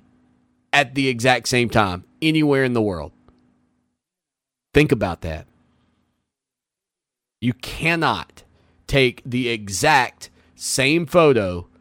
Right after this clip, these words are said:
at the exact same moment anywhere in the world, because you need only one lens. And that's, I think, the, the hardest part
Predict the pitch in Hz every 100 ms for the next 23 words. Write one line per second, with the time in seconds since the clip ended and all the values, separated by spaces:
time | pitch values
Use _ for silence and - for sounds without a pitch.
0 | _ _ _ _ - 127 120 127 123 113
1 | 113 113 143 143 - - 143 135 131 120
2 | 104 101 - _ _ _ _ _ _ _
3 | _ 160 170 160 131 131 120 110 101 80
4 | 73 - _ _ _ _ _ _ _ _
5 | _ _ _ _ _ - 123 - 147 151
6 | 123 143 123 147 143 131 143 143 135 120
7 | 107 120 170 156 135 104 82 76 - -
8 | - _ _ _ _ _ _ _ _ _
9 | _ _ _ _ _ _ _ _ _ _
10 | _ _ _ - 117 117 139 147 - 147
11 | 131 151 143 143 135 139 135 123 147 151
12 | 156 143 - 175 147 120